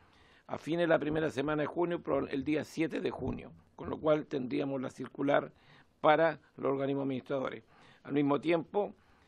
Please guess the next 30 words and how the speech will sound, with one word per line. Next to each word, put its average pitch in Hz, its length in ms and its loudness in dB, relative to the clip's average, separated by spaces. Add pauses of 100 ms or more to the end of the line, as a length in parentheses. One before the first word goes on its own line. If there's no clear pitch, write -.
(300)
la - 140 -2
Superintendencia 139 720 -4
de - 60 -8
Seguridad 139 600 0 (260)
Social 165 560 -2 (460)
emitió 135 340 -2
un 151 80 2
oficio 170 500 -4
a - 20 -2
las 139 120 0
mutuales 151 560 0 (420)
solicitando 175 800 0
planes 170 400 2
de 156 80 0
asistencia 135 580 -4
técnica 160 600 -2 (440)
y 127 140 -6
de 135 140 -2
difusión 165 580 -6
del 151 160 -2
protocolo 175 640 0
que 147 100 -2
tienen 147 240 -4
que 143 100 -6
elaborarse 135 760 -4 (640)
por 123 160 -6
parte 139 320 0
de 131 60 -2
los 131 100 -2
empleadores, 135 600 -2